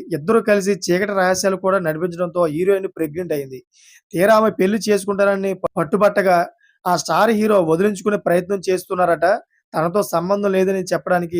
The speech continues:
తనకు రెండు కోట్లు ఇస్తారని కూడా ఆఫర్ చేసినట్టు సోషల్ మీడియాలో ఒక వార్త వైరల్ అవుతుంది. ఆ హీరోయిన్ ఒకవేళ బయటికి వచ్చి ఆ హీరో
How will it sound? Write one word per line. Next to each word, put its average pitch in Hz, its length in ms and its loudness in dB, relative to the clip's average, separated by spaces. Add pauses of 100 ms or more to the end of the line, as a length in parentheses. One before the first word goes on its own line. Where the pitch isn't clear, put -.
తనకు 160 340 -4
రెండు 165 280 -4
కోట్లు 202 360 0
ఇస్తారని 185 400 0
కూడా 180 220 0
ఆఫర్ 160 320 0
చేసినట్టు 170 420 -12
సోషల్ 170 420 -4
మీడియాలో 170 280 0 (440)
ఒక 160 220 -2
వార్త 165 340 2
వైరల్ 170 340 2
అవుతుంది. 139 340 -8 (380)
ఆ 180 120 0
హీరోయిన్ 220 460 2
ఒకవేళ 202 420 2
బయటికి 190 400 0
వచ్చి 214 240 -2
ఆ 185 80 4
హీరో 190 360 2